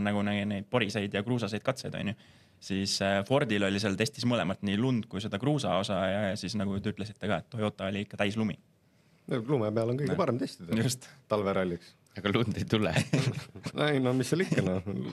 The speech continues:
Speaker 2: Kellegi lootus oli, et äkki tuleb, no. Alguses isegi oli ju see, et, et korra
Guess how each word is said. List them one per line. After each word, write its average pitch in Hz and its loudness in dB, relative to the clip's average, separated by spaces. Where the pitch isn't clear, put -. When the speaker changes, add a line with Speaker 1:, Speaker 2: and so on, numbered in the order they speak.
Speaker 2:
Kellegi 123 2
lootus 131 2
oli, 127 4
et 117 2
äkki 127 -2
tuleb, 117 2
no. 92 2
Alguses 110 2
isegi 117 2
oli 113 2
ju 110 0
see, 131 2
et, - -8
et 110 0
korra 120 4